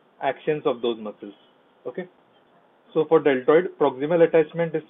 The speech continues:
uh, from three regions, because there are fibers of the deltoid. This is the anterior fiber of deltoid. These are the middle fibers of deltoid.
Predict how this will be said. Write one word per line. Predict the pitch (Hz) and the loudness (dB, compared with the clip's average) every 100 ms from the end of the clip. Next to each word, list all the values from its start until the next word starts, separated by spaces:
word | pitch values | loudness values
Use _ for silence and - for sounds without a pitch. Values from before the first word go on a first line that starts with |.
| _ | _
uh, | 151 135 123 123 | -4 0 0 -2
from | 156 147 | -4 -6
three | - 151 | -2 -2
regions, | 160 127 120 180 196 _ _ _ _ _ _ _ _ _ _ _ - | 0 -2 -6 -8 -10 _ _ _ _ _ _ _ _ _ _ _ -10
because | 131 151 143 | -4 -2 2
there | 156 | 2
are | 165 | 4
fibers | 156 127 151 165 | 4 4 4 2
of | 156 | 2
the | 156 | 2
deltoid. | 127 117 110 131 190 - _ _ _ _ _ _ _ _ 131 | 2 0 0 -2 -2 -8 _ _ _ _ _ _ _ _ -8
This | 143 156 | -6 -6
is | 143 | -4
the | 165 147 | -4 -4
anterior | 131 123 139 151 | -8 -4 0 0
fiber | 151 143 139 135 | 2 0 0 -4
of | 127 | -4
deltoid. | 127 120 135 127 123 _ 131 | -4 -4 0 0 -2 _ -14
These | 135 139 | -8 -4
are | 131 | -4
the | 151 | -4
middle | 123 123 160 | -2 -2 0
fibers | 156 131 135 127 | 0 0 0 -4
of | 120 | 0
deltoid. | 117 113 131 120 120 | 0 0 2 0 0